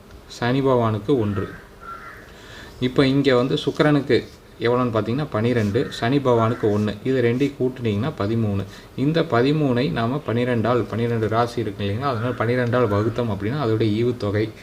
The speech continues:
என்ன அப்படின்னு பார்த்தீங்கன்னா ஒண்ணுன்னு வரும். அப்போ ஒண்ணு அப்படின்னா இது சந்திரன்ல இருந்து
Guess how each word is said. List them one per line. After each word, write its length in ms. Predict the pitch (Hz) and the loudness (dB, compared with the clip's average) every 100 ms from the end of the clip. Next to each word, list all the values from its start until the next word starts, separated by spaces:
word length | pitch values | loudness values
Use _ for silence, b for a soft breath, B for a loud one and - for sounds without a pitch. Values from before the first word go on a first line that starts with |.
| B B - | B B -4
என்ன 160 | 107 120 | 0 0
அப்படின்னு 260 | 107 98 | 0 0
பார்த்தீங்கன்னா 320 | 98 90 151 | -2 -2 0
ஒண்ணுன்னு 380 | 110 110 123 117 | 2 2 0 0
வரும். 220 | 98 98 B B B B | 0 -2 B B B B
அப்போ 200 | 123 - 139 | -4 2 4
ஒண்ணு 260 | 120 156 170 | 4 4 4
அப்படின்னா 400 | 151 127 117 180 294 | 2 2 0 0 -4
இது 140 | 117 107 | -8 -2
சந்திரன்ல 520 | 127 143 185 180 156 | 0 2 4 4 4
இருந்து 240 | 143 151 | 2 2